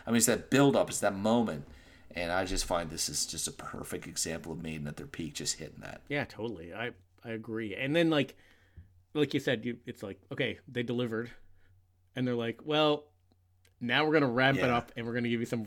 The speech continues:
Speaker 2: rocking out Maiden." And they, the tempo just ramps up.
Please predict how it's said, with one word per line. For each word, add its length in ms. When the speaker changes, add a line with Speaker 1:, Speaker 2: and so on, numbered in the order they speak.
Speaker 2:
rocking 440
out 200
Maiden." 460
And 120
they, 140
the 80
tempo 560
just 180
ramps 480
up. 240